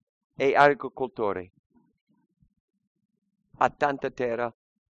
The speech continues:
Ma agricoltore non che ha un orto, no, no, che vivi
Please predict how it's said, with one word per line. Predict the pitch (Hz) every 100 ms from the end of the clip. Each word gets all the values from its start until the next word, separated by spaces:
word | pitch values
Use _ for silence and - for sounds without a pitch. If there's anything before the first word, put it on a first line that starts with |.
| _ _ _ _ _ _ _ _ _ _ _ -
Ma | 101 113 -
agricoltore | 143 185 208 190 156 - 170 156
non | 127 165
che | - 175
ha | 135
un | 117
orto, | 127 113 - 101
no, | 120 135
no, | 135 107
che | - 107
vivi | 101 143 190 160 117 107